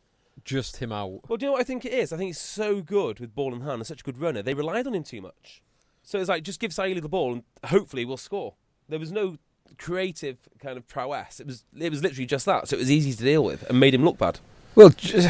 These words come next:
Speaker 1: do you know what probably the most disappointing thing from a Munster perspective is? They made a couple of breaks. Um, Saili made one, Earls made one,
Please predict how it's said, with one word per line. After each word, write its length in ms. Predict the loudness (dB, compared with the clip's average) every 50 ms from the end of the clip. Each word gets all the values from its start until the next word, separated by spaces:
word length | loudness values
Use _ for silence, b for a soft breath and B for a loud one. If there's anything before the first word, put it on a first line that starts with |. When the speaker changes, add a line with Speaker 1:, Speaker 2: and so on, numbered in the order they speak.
| 12 12 12
Speaker 1:
do 140 | 12 12 12
you 20 | 12
know 40 | 12
what 140 | 10 6 6
probably 160 | 6 8 8
the 60 | 8
most 200 | 8 6 6 6
disappointing 440 | 4 4 4 4 4 4 4 4 4
thing 160 | 0 -2 -2
from 140 | 0 -2 0
a 40 | 0
Munster 320 | 0 0 -2 -2 -6 -6
perspective 640 | -6 -6 -8 -8 -4 0 0 0 0 -2 -4 -2 -2
is? 300 | -2 -2 -2 -6 -12 -12 b b b b b b b b b b
They 120 | 6 8
made 400 | 8 8 8 8 8 6 4 4
a 60 | 2
couple 320 | 2 2 2 2 4 2 0
of 60 | 2
breaks. 640 | 4 2 2 2 0 -4 -10 -12 -12 -10 -12 -12 -16 -20 -20 _ -6 -2
Um, 600 | 0 0 2 2 2 2 0 0 -2 -4 -4 -6
Saili 520 | -4 -2 0 2 4 4 4 4 2 2
made 240 | 2 2 0 0 0
one, 240 | 0 -2 -2 -2 -2 0
Earls 340 | 0 0 2 2 0 -2 -2
made 240 | 0 0 0 0 0
one, 320 | 0 0 0 0 -2 -6